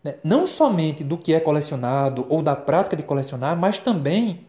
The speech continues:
da condição daquele que coleciona. Ou seja, você pode,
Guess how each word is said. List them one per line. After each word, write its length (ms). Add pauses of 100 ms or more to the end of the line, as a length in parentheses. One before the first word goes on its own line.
da 220
condição 800
daquele 400
que 80
coleciona. 880 (920)
Ou 120
seja, 400
você 280
pode, 720